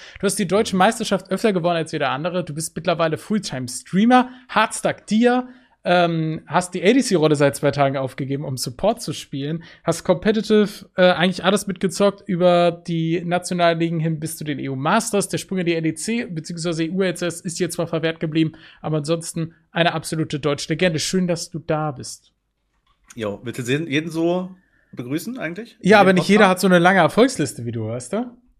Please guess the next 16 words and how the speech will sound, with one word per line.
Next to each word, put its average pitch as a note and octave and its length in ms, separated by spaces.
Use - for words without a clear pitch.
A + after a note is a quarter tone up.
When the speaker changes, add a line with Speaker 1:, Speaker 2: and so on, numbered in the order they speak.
Speaker 2:
Das B2 180
ist C#3 120
richtig, C#3 400
das A2 180
ist - 60
korrekt. - 400
Dankeschön. B2 80
Speaker 1:
Deswegen, D#3 120
ähm, C3 520
geht D#3 200
das D#3+ 160
normalerweise D3+ 480
dann C3+ 180
schneller, D3 560
weißt - 240
du? C3+ 40